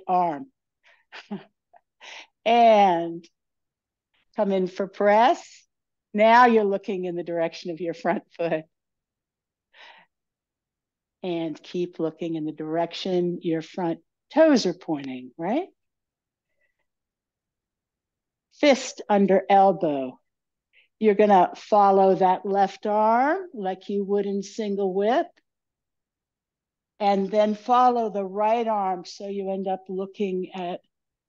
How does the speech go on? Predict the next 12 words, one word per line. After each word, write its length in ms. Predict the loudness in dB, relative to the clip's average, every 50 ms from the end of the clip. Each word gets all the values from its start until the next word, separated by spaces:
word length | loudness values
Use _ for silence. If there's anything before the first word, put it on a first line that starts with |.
| _ -20 -18
three 280 | -12 -8 -6 -6 -4 -4
o'clock. 580 | -6 -8 -8 -6 -4 -4 -2 -2 -2 -4 -6 _ _ _ _ _ _ _ _ _ _ _ _ _ _ _ _ _ _ _ _ _ _ _ -4
Now 200 | 2 4 4 4
follow 420 | 4 2 2 4 4 4 4 4 2
the 160 | 4 2 2
left 720 | 2 2 0 2 4 6 8 8 6 6 2 -4 -10 -8 -6
arm 440 | -4 -4 -4 -4 -4 -6 -6 -8 -10
and 320 | -10 -10 -10 -10 -8 -6
look 220 | -8 -8 -6 -2
over 280 | -2 -2 -2 0 -2 -2
your 200 | -2 -2 -2 -4
middle 340 | -4 -6 -6 -6 -8 -8